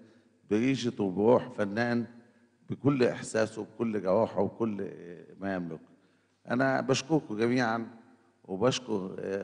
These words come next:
قداسة البابا تواضروس، آه، اللي قلنا الحقيقة هو مربي عادل، يعني، يعني، البابا تواضروس ده كان بيجي لنا في شقة سوق ملوخية في دمنهور وإحنا طلبة، وكان بيجي العادل في الأوضة المرسم بتاعته،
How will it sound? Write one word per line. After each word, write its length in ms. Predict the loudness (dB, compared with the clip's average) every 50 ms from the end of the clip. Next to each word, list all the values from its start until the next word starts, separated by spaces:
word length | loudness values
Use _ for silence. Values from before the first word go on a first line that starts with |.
| -8 -8
قداسة 240 | -2 -2 -2 -2 -2 -12
البابا 340 | -12 -8 -2 -2 0 0 0
تواضروس، 640 | -2 -2 -2 -2 -2 -2 -4 -4 -4 -10 -20 -20 -20 _ -16
آه، 160 | -12 -10 -10
اللي 220 | -10 -8 -6 -4 -2
قلنا 240 | -2 -2 0 0 0
الحقيقة 360 | 0 0 0 0 2 4 6
هو 180 | 6 6 6
مربي 340 | 6 4 4 4 4 6 6
عادل، 420 | 6 6 6 4 2 0 -2 -6 -6
يعني، 260 | -10 -10 -12 -14 -18 -20 -20 -20
يعني، 160 | -20 -18 -16 -16
البابا 320 | -16 -8 0 0 0 2
تواضروس 460 | 2 0 0 0 0 2 2 0 0 2
ده 200 | 2 0 0 0 -4 -14 -20 -20 -20 _ _ _ _ _ _ -8
كان 160 | -4 -4 2
بيجي 280 | 2 2 2 2 2 0
لنا 220 | 0 0 0 -2
في 100 | -6 -6 -4
شقة 320 | -4 -4 -4 -6 -16 -16 -10
سوق 220 | -2 0 0 2
ملوخية 600 | 4 6 6 6 4 2 2 2 4 4 4 2 0 -4 -14 -20 -20 -20 -20 -20 _ _ _ _ _ _ _ _ _ _ _ _
في 80 | 0 2
دمنهور 580 | 4 4 4 4 2 2 0 0 0 0 0
وإحنا 200 | -2 -4 -4 -6
طلبة، 420 | -4 0 0 2 2 2 2 0 -2 -4 -12 -20 -20 -20 -20 -20 _ _ _ _ _ _
وكان 240 | _ 0 0 2 2
بيجي 260 | 2 0 0 0 -2
العادل 400 | -2 -2 -2 -4 -4 -2 -2 -4
في 220 | -6 -8 -14 -18 -16 -20
الأوضة 360 | -18 -14 -12 -8 -8 -8 -8 -8 -12 -18 -8
المرسم 420 | -2 2 2 2 2 0 -6 -6
بتاعته، 500 | -6 -6 -6 -4 -4 -2 2 2 2 2